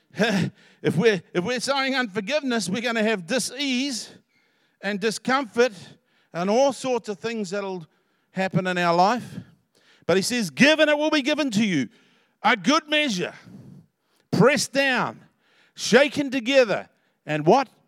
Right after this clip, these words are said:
"Running over." Overflow. "Will be poured into your lap. For with the measure you use, it will be measured to you." Hallelujah. Just makes me want to give more.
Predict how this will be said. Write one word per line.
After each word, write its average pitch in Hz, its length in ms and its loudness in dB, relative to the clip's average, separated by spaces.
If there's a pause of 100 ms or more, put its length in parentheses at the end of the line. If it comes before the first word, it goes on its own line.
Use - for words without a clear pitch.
(280)
"Running 156 520 0
over." 233 420 2 (720)
Overflow. 185 720 0 (420)
"Will 262 160 2
be 294 140 -2
poured 311 400 6
into 262 200 -6
your 294 200 4
lap. 208 320 -2 (840)
For 196 240 2
with 185 280 0
the 180 100 0
measure 208 400 0
you 202 200 0
use, 240 560 -2 (760)
it 147 120 -2
will 175 160 4
be 165 120 2
measured 160 440 -2
to 139 100 2
you." 98 260 -2 (1700)
Hallelujah. 123 800 -4 (840)
Just - 160 -12
makes 139 220 -6
me 135 60 -2
want 147 180 -2
to 147 60 -6
give 147 180 -4
more. 175 320 -4